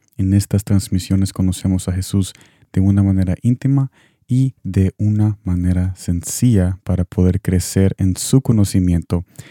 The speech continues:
y saber qué es lo que Él quiere que nosotros hagamos exactamente para tener una vida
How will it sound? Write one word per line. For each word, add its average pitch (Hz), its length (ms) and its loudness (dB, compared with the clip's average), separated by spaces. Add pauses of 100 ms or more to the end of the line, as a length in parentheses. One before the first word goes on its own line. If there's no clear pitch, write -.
(140)
y 107 100 0
saber 98 460 2 (320)
qué 101 240 4
es 101 120 -2
lo 98 80 0
que 95 200 -2
Él 95 100 -2
quiere 98 280 0
que - 120 -6
nosotros - 440 -4
hagamos 92 360 0
exactamente 98 760 0
para 92 240 0
tener 92 440 -2
una 131 400 2 (380)
vida 113 580 4